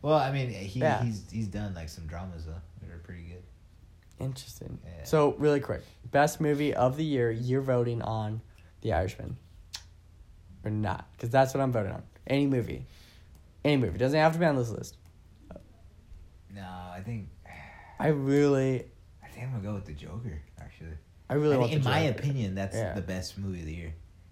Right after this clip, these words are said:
Speaker 2: Oh, oh, Bradley Cooper was in it? Shut up.
Speaker 1: For?
Speaker 2: The Joker.
Speaker 1: Oh, no, he was a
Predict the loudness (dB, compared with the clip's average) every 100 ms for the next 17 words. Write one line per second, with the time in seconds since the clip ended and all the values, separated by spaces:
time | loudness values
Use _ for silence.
0 | -10 -2 0 0 -2 -4 -2 0 0 -2
1 | -4 -4 -4 -4 -6 -6 -12 -20 -20 -20
2 | -20 -16 0 2 4 4 4 0 -18 -8
3 | -6 -6 -8 -14 -18 -20 -20 -4 2 4
4 | 4 2 -10 -16 -20 -20 -20 -20 -20 -20
5 | -20 -20 -20 -20 -20 -20 -20 -20 -20 -20
6 | -20 -20 -20 -20 -18 0 2 4 2 2
7 | 0 0 -2 -4